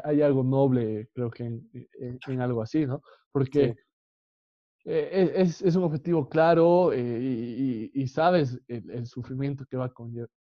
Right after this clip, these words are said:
Speaker 1: que conlleva, ¿no? Si, si
Speaker 2: Ujú.
Speaker 1: estás consciente de, de ello.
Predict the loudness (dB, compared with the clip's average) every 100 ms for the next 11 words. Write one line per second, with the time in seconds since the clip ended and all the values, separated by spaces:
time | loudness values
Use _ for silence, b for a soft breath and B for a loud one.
0 | _ -16 -10 -8 -2 -2 -2 -6 -10 -12
1 | -12 -12 -10 -10 -8 -8 -6 -8 -8 -12
2 | -10 -10 -10 -10 -12 -14 _ -8 -8 -8